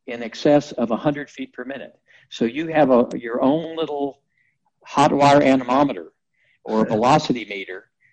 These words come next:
Speaker 1: If you have a warm hand and you can feel air across it, it's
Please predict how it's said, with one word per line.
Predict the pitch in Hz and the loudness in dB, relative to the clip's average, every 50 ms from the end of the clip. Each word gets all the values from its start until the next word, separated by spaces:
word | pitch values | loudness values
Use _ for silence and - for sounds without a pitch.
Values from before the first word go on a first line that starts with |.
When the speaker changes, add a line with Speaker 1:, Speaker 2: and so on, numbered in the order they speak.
| _ _ _ | _ _ _
Speaker 1:
If | 117 117 - - | -14 -12 -10 -10
you | 131 117 123 | -10 -4 -2
have | 139 120 | -2 0
a | 117 107 | 0 -2
warm | 107 120 123 135 143 135 | -4 -4 -6 -6 -4 -6
hand | 117 135 147 139 131 117 117 107 98 | -6 -6 -6 -2 -2 -2 -2 -4 -8
and | 98 107 | -14 -16
you | 127 123 | -16 -16
can | - 110 95 | -18 -20 -20
feel | _ _ - 139 143 151 139 | _ _ -12 -10 -10 -6 -6
air | 135 135 135 131 120 | -4 -2 -2 -2 -2
across | 113 - - - 165 175 156 - - | -4 -6 -4 -4 -2 -2 -2 -4 -8
it, | - - _ _ _ _ _ _ _ _ _ - | -10 -10 _ _ _ _ _ _ _ _ _ -18
it's | - 131 - - | -18 -16 -18 -20